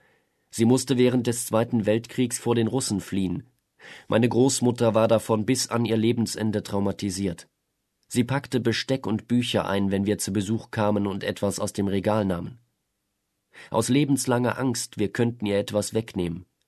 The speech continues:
wie damals bei der Flucht aus Tallinn. Das ist ein Teil meiner Familiengeschichte. Gleichzeitig gehören Sie einer Generation an, die von der Friedensbewegung geprägt wurde und von unmittelbaren Kriegen verschont blieb.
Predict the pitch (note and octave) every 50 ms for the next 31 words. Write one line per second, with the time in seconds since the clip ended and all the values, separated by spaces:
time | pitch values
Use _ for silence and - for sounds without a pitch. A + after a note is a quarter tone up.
0 | _ _ _ _ _ - G#2+ G2 G2 A2+ G2+ G#2+ G#2+ G2+ F#2 F2+ - - - -
1 | - _ _ G#2 F#2+ G2+ F#2+ - - A#2 A2+ - - - - G#2 - - - G#2+
2 | F#2+ F2+ E2+ - - _ _ _ _ _ _ _ _ _ _ _ _ _ _ _
3 | _ _ _ _ _ - G#2+ B2 - - - - - - - G#2+ A2+ - - -
4 | B2+ B2+ A#2 A#2 G#2+ G2 A2+ A#2+ A#2+ A#2 A2+ A#2+ A#2+ A#2+ - B2 A#2+ B2 A2 F#2
5 | F#2 E2+ F2 F2+ E2 - - E2 - - - - - _ _ _ _ _ _ _
6 | _ _ _ _ _ _ _ _ _ _ _ _ _ _ _ _ _ _ _ _
7 | _ _ _ _ _ _ _ _ _ _ _ _ _ _ _ _ _ _ _ _
8 | _ _ - G#2+ G#2+ A#2 A#2+ B2 - D3 D3 D#3 - D3+ C#3+ - - B2+ A#2+ A2
9 | B2+ C#3 B2+ C3+ B2+ A2 A#2 - A#2 A#2+ A#2+ G#2+ A#2 A2+ A#2 G#2+ G#2+ G#2 - -
10 | - G#2+ A2 A#2+ C3 C3 - - A2+ A#2+ B2 B2 A#2+ A#2+ - - - - A2 G#2
11 | - B2 A#2 A2+ A2 G#2 - - B2+ C#3 C#3+ C#3+ A#2 - - - G#2 G2 G#2 G2+
12 | G#2 G#2 G2+ F#2+ G2 F2 - - F#2+ G2+ G#2 G#2 - - G#2 G#2 G#2+ A2 A2+ B2
13 | B2+ C3 - - - G#2 G2 - - A2+ G#2+ G2 - A#2 C3+ C#3 C#3+ C3+ - B2
14 | A2+ G2 G#2+ G#2+ G#2+ G2+ G#2+ G2+ F#2+ - - - A#2+ A#2+ A2 A2+ G#2 F#2 - -
15 | G2 - - C3+ C#3 C3+ A#2 - _ F#2+ F#2+ F#2 E2+ - -